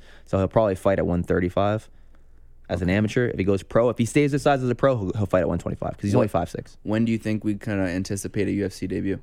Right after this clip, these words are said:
Speaker 1: Uh, soon, man. He's three and oh kickboxing already.
Speaker 2: Wow.
Speaker 1: So hopefully soon he'll get his first, uh, amateur debut fight. And then from there, I, I think the sky's the limit. The kid is,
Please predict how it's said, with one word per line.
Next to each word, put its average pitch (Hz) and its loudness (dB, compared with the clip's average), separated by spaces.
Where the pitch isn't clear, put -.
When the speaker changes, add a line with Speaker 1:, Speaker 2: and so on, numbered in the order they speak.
Speaker 1:
Uh, 110 -8
soon, 117 0
man. 92 2
He's 107 0
three 151 2
and 143 2
oh 143 2
kickboxing 117 0
already. 101 2
Speaker 2:
Wow. 85 -10
Speaker 1:
So 95 2
hopefully 113 2
soon 120 0
he'll 104 2
get 107 2
his 98 -4
first, 107 0
uh, 95 4
amateur 98 0
debut 95 0
fight. 90 0
And 92 -2
then 95 0
from 90 -4
there, 90 2
I, 80 -2
I 80 0
think 92 -2
the - -18
sky's 85 -2
the 92 -2
limit. 85 0
The 69 -6
kid 92 0
is, - -14